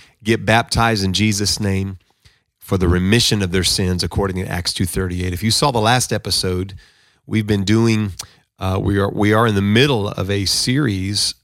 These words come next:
about what makes us different. What makes us different? And then our last episode, we talked about how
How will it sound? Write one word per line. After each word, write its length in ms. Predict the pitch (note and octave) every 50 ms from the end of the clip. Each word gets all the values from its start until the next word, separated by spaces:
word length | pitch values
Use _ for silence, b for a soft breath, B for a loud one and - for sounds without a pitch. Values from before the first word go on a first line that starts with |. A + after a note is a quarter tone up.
| _ _ _
about 380 | - F#2 F2 F#2+ F#2 G2+ A2
what 240 | F#2+ G2 A#2 C3 -
makes 440 | - A2 A2 A2 G#2 - - - -
us 300 | A2+ G2+ F#2 F2 - -
different. 580 | - G2 F2 G#2 A#2 - - - D#2 D2+ C#2+ - _ _ _ _ _ _ _ _ _
What 160 | - A2 G#2+
makes 260 | A2 G#2 G2+ - -
us 120 | - F2+ -
different? 420 | - G#2+ G2 - - F2+ F2 -
And 180 | F#2+ F2+ F#2 G2
then 120 | G2 F#2+
our 120 | F#2+ F#2
last 440 | F2 F2+ G#2 B2+ D3 C#3 - - - -
episode, 600 | D3+ - - - - - - F#2 E2+ E2+ E2+ F2
we 100 | G2 F#2
talked 320 | - - G2+ F#2+ - -
about 260 | G#2 F2+ F#2+ G2 -
how 380 | - E2 G2 F#2+ F#2+ F#2 F2+